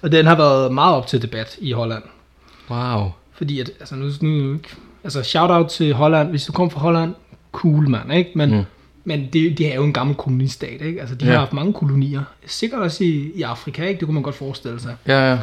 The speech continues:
Speaker 1: Så, så det er jo nok der, den ligesom, ligesom er adopteret lidt, at selvfølgelig har julemanden jo haft en lille sort dreng til at hjælpe sig.
Speaker 2: Ja, okay.
Speaker 1: Ja.
Speaker 2: Ej, det er interessant.
Speaker 1: Ja, og især hvis du lige perspektiverer det lidt til, til nisser, der går og laver
Speaker 2: Ja.
Speaker 1: julegaver og sådan noget, ikke?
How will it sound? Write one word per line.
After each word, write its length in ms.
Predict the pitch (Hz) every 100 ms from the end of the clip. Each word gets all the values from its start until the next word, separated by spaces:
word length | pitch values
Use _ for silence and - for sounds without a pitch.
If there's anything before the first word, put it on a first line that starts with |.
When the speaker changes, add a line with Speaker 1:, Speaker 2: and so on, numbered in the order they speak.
| - - -
Speaker 1:
Så, 220 | - 127
så 140 | - 139
det 80 |
er 40 | 139
jo 40 | 131
nok 280 | 143 -
der, 140 | 202 175
den 120 | 160
ligesom, 200 | 151 143
ligesom 240 | 139 165 165 -
er 60 |
adopteret 520 | 143 139 - - 180 156
lidt, 200 | 147 -
at 140 | 127 - - -
selvfølgelig 500 | - 131 170 170 170
har 60 |
julemanden 540 | 135 160 190 156 120 113
jo 80 | 110
haft 300 | 123 - - -
en 120 | 139
lille 180 | 135 135
sort 300 | - 110 -
dreng 160 | 113 -
til 120 | 123
at 40 |
hjælpe 180 | 110 104
sig. 100 | 113 - _ - _ -
Speaker 2:
Ja, 140 | 120 131 -
okay. 420 | 120 - 113 139 123
Speaker 1:
Ja. 140 | 139 117
Speaker 2:
Ej, 100 | -
det 100 | 107 127
er 40 |
interessant. 380 | 110 - 85 -
Speaker 1:
Ja, 320 | - - 117 -
og 60 |
især 160 | 123 175
hvis 120 | 160
du 100 | 180
lige 160 | 190 - 120 - 131
perspektiverer 640 | 165 - 165 - 156 165
det 100 | 151
lidt 140 | 143 139
til, 260 | - 147 135 - - - _ _ _ -
til 200 | - 147
nisser, 420 | 139 139 131 135 123 -
der 80 | 139
går 220 | 131 127
og 60 | 127
laver 460 | 120 113 110 113
Speaker 2:
Ja. 80 | 113 101
Speaker 1:
julegaver 480 | 135 127 - 117 110
og 80 | 113
sådan 140 | -
noget, 280 | 123 135 180
ikke? 120 | 202